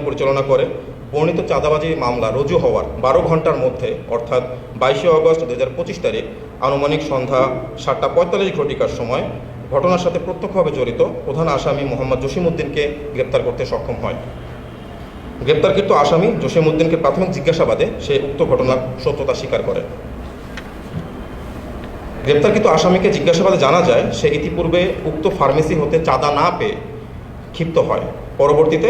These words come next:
চাঁদা আদায়ের লক্ষ্যে উক্ত ঘটনায় জড়িত অস্ত্রধারী অপর আসামির সাথে পরিকল্পনা করে। পরিকল্পনা অনুযায়ী আসামিদ্বয় ঘটনার আগের রাতে একই জায়গায় রাত্রি যাপন করত। গত আঠারোই আগস্ট দুই হাজার পঁচিশ তারিখ সকালে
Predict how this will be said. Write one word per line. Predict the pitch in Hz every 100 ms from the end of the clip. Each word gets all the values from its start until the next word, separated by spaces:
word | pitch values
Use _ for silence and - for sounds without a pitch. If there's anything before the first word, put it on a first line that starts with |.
| -
চাঁদা | - 151 185
আদায়ের | 151 151 131
লক্ষ্যে | 113 113 156 180
উক্ত | 147 165
ঘটনায় | 156 143 151 147
জড়িত | 139 143 143 147 - - -
অস্ত্রধারী | 147 147 190 165 165 170
অপর | 156 165 208
আসামির | 147 175 160 160
সাথে | 143 165 139
পরিকল্পনা | 147 143 123 120
করে। | 107 98 - - - - - -
পরিকল্পনা | - 165 202 196 220
অনুযায়ী | 175 147 147 -
আসামিদ্বয় | 127 - 180 180 175 170 135
ঘটনার | 160 165 165
আগের | 151 170 165
রাতে | 131 120 90 - -
একই | 131 127 185
জায়গায় | 165 151 143 143 117
রাত্রি | 120 147
যাপন | 147 151 143
করত। | 143 156 - - - - - -
গত | 127 160
আঠারোই | 135 - 175
আগস্ট | 165 147 147 147 123
দুই | 117
হাজার | 127 131 -
পঁচিশ | 165 190 -
তারিখ | 160 156 -
সকালে | 139 - 220